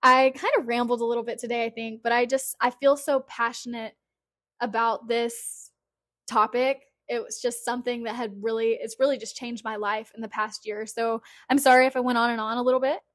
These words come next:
but I'm so glad that you're here. I'm so glad you listened. I hope you have an amazing weekend.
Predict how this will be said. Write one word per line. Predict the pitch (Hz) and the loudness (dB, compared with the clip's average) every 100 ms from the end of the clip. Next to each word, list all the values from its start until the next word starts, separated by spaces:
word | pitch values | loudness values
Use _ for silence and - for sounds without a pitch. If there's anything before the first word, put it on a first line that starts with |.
| _ | _
but | 247 262 262 262 247 _ - | 4 8 8 6 2 _ -6
I'm | 269 | -4
so | 277 403 | 0 0
glad | 285 254 254 | 4 4 4
that | 240 | 0
you're | 247 | 0
here. | 226 226 226 - | 0 -2 -2 -6
I'm | 247 | -4
so | 277 | 0
glad | 277 254 247 | 6 8 8
you | 247 233 | 4 2
listened. | 226 247 247 254 254 _ _ _ - | 2 2 0 0 -4 _ _ _ 0
I | 262 | 2
hope | 269 277 | 4 2
you | 294 | 2
have | 294 277 | 2 2
an | |
amazing | 269 247 233 247 262 233 | -2 -2 -2 0 -2 -2
weekend. | 233 262 262 269 277 | -4 -2 -2 -2 -4